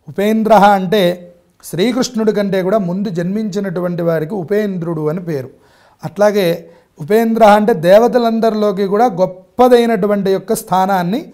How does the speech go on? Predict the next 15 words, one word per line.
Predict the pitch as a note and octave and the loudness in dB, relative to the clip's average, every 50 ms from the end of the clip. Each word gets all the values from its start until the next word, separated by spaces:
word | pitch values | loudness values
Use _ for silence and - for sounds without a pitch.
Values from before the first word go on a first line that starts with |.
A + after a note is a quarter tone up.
| - _ _ _ _ _ - | -20 _ _ _ _ _ -10
సంపాదించుకున్నటువంటి | F3+ F#3 F3 F3+ A#3+ B3+ B3 A#3 A3 G#3+ E3 G#3 F3+ G3+ G3 F#3+ F#3 D#3+ F3+ F3+ F3+ E3+ E3+ | -8 -6 2 6 6 6 6 6 2 -2 -4 -4 -4 -4 -4 -4 -4 -4 -4 -4 -4 -4 -4
వాడు, | E3+ E3+ D#3+ D#3+ D#3 D#3+ E3 D3 - - - _ _ _ _ _ _ - | -2 -2 0 0 0 -2 -4 -4 -8 -16 -20 _ _ _ _ _ _ -8
ఇంద్రుడి | F#3+ F#3+ A3+ A#3+ A3+ C#4+ C4 C4 | -4 -2 0 2 2 2 0 0
కంటే | G3+ B3 A#3 A3+ A#3 A3+ | 0 0 0 2 2 2
కూడా | G#3 G#3+ A3+ B3 | 2 2 0 -2
గొప్పగా | A#3 F3+ E3+ F#3+ F#3+ G3 - - B3+ B3 C4 C4 | -2 0 -2 -2 -2 -2 2 2 4 6 6 6
నిలబడినటువంటి | C4 A3 F#3+ G3+ A#3 C4 B3+ C#4 C4 B3 A#3+ - A3 A3 G#3+ G3+ G#3 | 6 4 2 2 4 4 4 4 4 0 2 2 0 0 0 0 0
వాడు | G3+ G3 F#3+ F#3+ A3+ | 2 2 2 2 0
వేదముల | G#3+ F#3+ F#3 G3 G#3 B3 A#3 A#3+ A#3 | 0 0 0 0 0 0 -2 0 0
యందు | A3 G#3+ G#3 G3+ G3+ F3+ F#3+ F#3+ | 0 -2 -2 -2 -4 -4 -2 -2
అనేటటువంటి | F#3 F3+ F3+ F3 F3 E3+ D#3+ D3+ D#3+ D#3 D#3 D#3 A3+ - - - _ _ _ _ _ - - | -4 -4 -4 -6 -6 -8 -8 -8 -8 -8 -6 -6 -8 -8 -10 -16 _ _ _ _ _ -8 -4
పేరుంది. | D#3 D#3 D3+ D3+ D3 C#3+ C#3+ C#3 - _ _ _ _ _ - | -2 -2 0 -2 -4 -6 -10 -10 -12 _ _ _ _ _ -8
తరువాతి | E3 E3 F#3+ G#3 G#3+ A3+ F#3+ F#3 F#3+ | -4 -2 2 4 4 4 4 0 -4
నామం | F#3 F3 F3 F3 F#3 F#3+ E3+ D3+ E3 - - _ _ _ _ _ _ _ D3 | -2 -2 -2 -2 -2 -4 -6 -8 -12 -16 -20 _ _ _ _ _ _ _ -8
వామనః. | C#3+ C#3+ D3+ E3+ G3 G3 F#3+ F3 E3 D#3 C3 B2 D3 E3 D#3+ C#3 C3 | -4 -2 0 0 0 0 -2 -4 -4 -6 -4 -4 -4 -4 -4 -4 -6